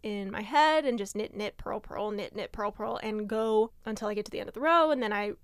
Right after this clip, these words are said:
start again. And I, I'm actually really enjoying it. I, the, the pattern calls for it to be forty-eight inches, which is about four feet,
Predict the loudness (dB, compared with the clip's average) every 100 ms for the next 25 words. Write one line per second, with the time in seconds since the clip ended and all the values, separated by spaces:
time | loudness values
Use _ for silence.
0 | -20 -20 -12 -6 -4 0 2 0 0 0
1 | 2 2 -2 -4 -4 0 0 2 0 2
2 | 4 4 2 0 -4 -4 -2 -4 -4 -6
3 | -8 -20 -20 -20 -20 -20 -20 -6 0 2
4 | 4 2 2 0 -2 -4 -4 _ _ _
5 | -4 -2 -2 -6 -10 -20 -20 -20 -14 -14
6 | -10 0 2 2 0 0 -4 -4 -4 -8
7 | -6 -8 -6 -8 -8 -8 -6 -6 -8 -12
8 | -12 -12 -10 -10 -12 -16 -20 -20 -12 -6
9 | -2 -2 -2 -4 -6 -6 -10 -10